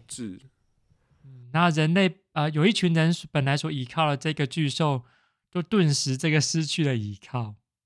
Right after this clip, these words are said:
Speaker 1: 所以就是反映在我们现今，呃，人类的科技啊，或者是等等上面吗？
Speaker 2: 哎呀，我不知道这样子是不是很好的这个跨越，<laughs> 但是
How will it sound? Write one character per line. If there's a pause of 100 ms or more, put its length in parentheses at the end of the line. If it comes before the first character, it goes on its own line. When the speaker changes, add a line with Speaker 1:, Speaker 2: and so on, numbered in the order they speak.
(880)
Speaker 1:
所
以
就
是
反
映
在
我
们
现
今， (260)
呃，
人
类
的
科
技
啊，
或
者
是 (420)
等
等
上
面
吗？ (920)
Speaker 2:
哎
呀，
我
不
知
道
这
样
子
是
不
是
很
好
的
这
个
跨
越，
<laughs>
但
是